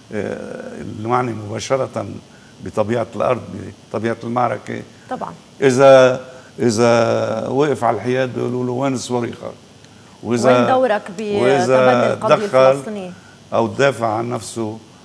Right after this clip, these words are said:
Speaker 1: بيقولوا له: "ورطنا بحرب كذا".
Speaker 2: صحيح، صحيح.
Speaker 1: بالنهاية، الإسرائيلي بورطة. كل الجرائم والمجازر الكبرى اللي عم يرتكبها نتنياهو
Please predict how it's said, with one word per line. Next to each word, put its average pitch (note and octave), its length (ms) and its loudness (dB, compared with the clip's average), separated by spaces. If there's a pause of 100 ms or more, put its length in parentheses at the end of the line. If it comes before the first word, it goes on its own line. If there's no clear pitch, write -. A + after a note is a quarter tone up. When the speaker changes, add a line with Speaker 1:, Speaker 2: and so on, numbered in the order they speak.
(200)
Speaker 1:
بيقولوا B2+ 340 0
له: B2+ 320 -2 (340)
"ورطنا A2+ 500 0
بحرب G#2+ 460 -2
كذا". F#2 100 -8
Speaker 2:
صحيح، A3 300 -6 (160)
صحيح. F3+ 260 -14
Speaker 1:
بالنهاية، B2+ 800 0 (440)
الإسرائيلي B2+ 1000 0 (320)
بورطة. B2 520 6 (400)
كل F3 140 6
الجرائم C3 640 4
والمجازر A#2 680 -2 (420)
الكبرى C3+ 340 0
اللي A#2 140 -2
عم A#2 140 -4
يرتكبها B2 540 -2 (380)
نتنياهو B2+ 600 2